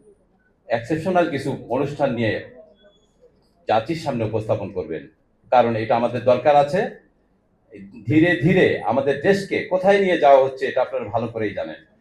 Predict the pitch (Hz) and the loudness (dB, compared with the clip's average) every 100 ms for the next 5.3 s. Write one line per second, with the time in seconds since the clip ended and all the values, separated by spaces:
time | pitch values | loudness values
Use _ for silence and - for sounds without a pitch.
0 | _ - 120 139 139 135 - 117 98 - | _ -4 0 0 -2 -6 -10 -10 -10 -16
1 | _ - 120 127 156 - 120 - - - | _ -2 -2 -2 -6 -10 -12 -14 -20 -16
2 | 107 - _ _ _ _ 113 113 107 90 | -16 -16 _ _ _ _ -8 -2 -2 -4
3 | - _ _ - 104 113 123 110 101 110 | -12 _ _ -4 -2 -2 -6 -6 -4 0
4 | 127 127 135 110 98 95 92 95 104 - | 0 0 -4 -6 -4 -4 -4 -6 -8 -10
5 | 120 151 220 | 0 2 2